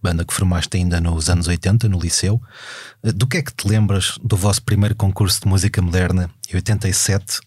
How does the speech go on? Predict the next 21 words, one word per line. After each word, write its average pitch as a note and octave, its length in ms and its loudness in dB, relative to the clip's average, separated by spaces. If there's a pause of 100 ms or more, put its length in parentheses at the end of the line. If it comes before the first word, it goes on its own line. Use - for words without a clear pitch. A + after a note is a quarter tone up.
(120)
ao F#2+ 120 2
lado F#2+ 240 2
do F#2 100 2
Zé F#2 180 2
Sentente G2+ 680 0
e G2+ 100 0
dos F#2 160 0
Lago E2+ 260 0
Tropo? - 380 -4
O - 20 -14
que - 140 -2
é - 20 0
que C3+ 100 -4
significava G#2 680 0
para - 160 -2
um F#2+ 40 4
miúdo F#2+ 300 2
que - 60 -20
gostava F#2 340 -2
de E2+ 80 -2
música G2 500 2